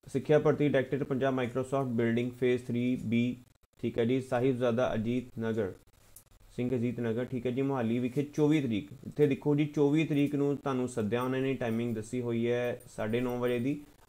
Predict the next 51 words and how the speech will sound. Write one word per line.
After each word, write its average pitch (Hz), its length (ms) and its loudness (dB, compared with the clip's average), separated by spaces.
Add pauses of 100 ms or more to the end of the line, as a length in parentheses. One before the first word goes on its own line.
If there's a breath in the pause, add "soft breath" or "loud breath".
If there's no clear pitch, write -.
(100)
ਅਤੇ 143 540 4 (140)
ਸ਼ਾਮ 127 380 -2
ਦੇ 123 200 2
ਪੰਜ 123 320 -2
ਵਜੇ 123 240 0
ਤੱਕ, 120 260 -2 (280)
ਠੀਕ 120 240 -6
ਹੈ 120 60 0
ਜੀ, 127 180 -2
ਇਹਨਾਂ 117 320 -4
ਦੀ 123 300 -4
ਐਂਡਿੰਗ 110 320 -4
ਡੇਟ 120 200 -2
ਹੈ। 147 80 -6 (720)
ਮਤਲਬ, 123 280 0
ਚੌਵੀ 151 340 2
ਤਰੀਕ 151 260 -2
ਸਾਢੇ 139 280 2
ਨੌ 135 140 0
ਤੋਂ 139 120 -2
ਪੰਜ 123 260 -2
ਵਜੇ 123 180 0
ਤੱਕ 123 200 -4
ਤੁਸੀਂ 120 280 -4
ਜਾਣਾ 113 220 -2
ਹੈ। 131 120 -4 (480)
ਸੋ, 127 360 4
ਲਿਸਟ 131 280 2
ਦੇਖ 147 220 0
ਲੈਂਦੇ 143 240 2
ਹਾਂ, 143 80 2
ਜਿਹੜੇ 131 280 2
ਕੈਂਡੀਡੇਟਸ 127 460 2
ਦੀ 131 100 2
ਅਪਲੋਡ 135 300 2
ਹੋਈ 131 240 2
ਹੈ, 139 60 6
ਆਹ 127 240 2
ਲਿਸਟ 117 280 -2
ਹੈ, 139 80 2
ਆਪਾਂ 127 240 -4
ਇਹਨੂੰ 123 260 0
ਡਾਊਨਲੋਡ 113 360 0
ਕਰ 120 160 0
ਲੈਂਦੇ 120 280 -2
ਹਾਂ। 123 60 -4
ਇਹਦੇ 120 140 -2
ਵਿੱਚ 123 260 -4
ਹੈ 117 140 0
ਕੀ 117 240 0
ਹੈ, 147 100 -2